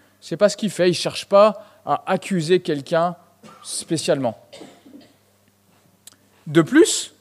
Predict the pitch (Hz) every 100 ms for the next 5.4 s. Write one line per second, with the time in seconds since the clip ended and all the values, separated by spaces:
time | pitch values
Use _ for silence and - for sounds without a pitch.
0 | _ _ _ _ 143 135 180 165 208 294
1 | 311 - 143 185 220 214 175 175 170 143
2 | 254 320 - 196 165 139 151 - 190 269
3 | 330 - _ _ _ _ _ _ _ _
4 | - 262 - 185 175 240 226 180 - -
5 | 143 170 269